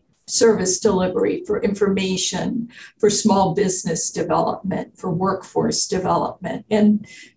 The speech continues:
I think, you know, should be built into all of those budgets so that it doesn't look like it's some kind of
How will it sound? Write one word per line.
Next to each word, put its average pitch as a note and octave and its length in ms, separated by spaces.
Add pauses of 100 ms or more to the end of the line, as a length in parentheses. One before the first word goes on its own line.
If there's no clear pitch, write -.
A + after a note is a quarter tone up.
I G3+ 320
think, G3 540 (200)
you G#2 140
know, - 320 (280)
should - 220
be F#3 160
built - 340 (140)
into G3 460
all G#3+ 260
of G3+ 140
those G3 280
budgets G#3 580
so F#3+ 300
that F3+ 280
it - 120
doesn't - 360
look G3 240
like - 240
it's - 180
some F#3+ 320
kind F#3+ 380
of D#3 200